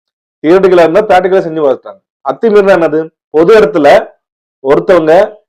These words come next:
அவர் மீது தப்பு இருந்துட்டு போட்டோம். உங்களோட வாதத்துக்கே வருவோம். உங்களை பார்த்து கையை கையை ஆட்டி வந்தார், சரி, ரைட்டு, ஓகே. உங்களை பார்த்து கொண்டே தான் வந்து வம்பிழுத்தார், சரி, ரைட்டு, ஓகே.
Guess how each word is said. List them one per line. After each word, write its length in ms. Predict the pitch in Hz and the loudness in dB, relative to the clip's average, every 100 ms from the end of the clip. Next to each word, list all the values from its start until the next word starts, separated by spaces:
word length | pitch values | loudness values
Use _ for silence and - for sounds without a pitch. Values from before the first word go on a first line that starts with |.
| _ _ | _ _
அவர் 320 | 127 143 208 202 | -2 0 2 2
மீது 180 | 214 254 | 2 2
தப்பு 240 | 196 175 | 0 2
இருந்துட்டு 280 | 196 185 160 | 0 0 -2
போட்டோம். 300 | 165 151 151 _ _ _ _ _ _ | -4 -4 -14 _ _ _ _ _ _
உங்களோட 340 | 110 135 202 208 | -8 0 2 4
வாதத்துக்கே 480 | 185 208 214 185 202 | 4 2 0 2 2
வருவோம். 340 | 175 165 156 _ _ _ _ - | 2 -2 -6 _ _ _ _ -6
உங்களை 260 | 151 175 170 | 0 0 2
பார்த்து 280 | 175 165 170 | 0 0 0
கையை 240 | 160 175 | 2 2
கையை 220 | 170 170 160 | 2 2 4
ஆட்டி 240 | 156 160 | 2 2
வந்தார், 380 | 156 147 151 147 | 0 2 0 0
சரி, 260 | 147 156 151 | -2 -2 2
ரைட்டு, 260 | 147 143 147 | 0 0 -4
ஓகே. 260 | 139 135 139 139 _ _ _ _ - | -4 -4 -8 -8 _ _ _ _ -6
உங்களை 260 | 160 180 175 | -2 0 2
பார்த்து 320 | 175 175 170 | 2 2 0
கொண்டே 260 | 170 170 175 | -2 0 2
தான் 200 | 170 165 | 4 2
வந்து 140 | 156 165 | 0 0
வம்பிழுத்தார், 520 | 151 160 165 151 151 | 0 0 -2 0 0
சரி, 220 | - 147 | -2 -2
ரைட்டு, 240 | 143 143 139 | 0 -2 -6
ஓகே. 260 | 135 _ | -8 _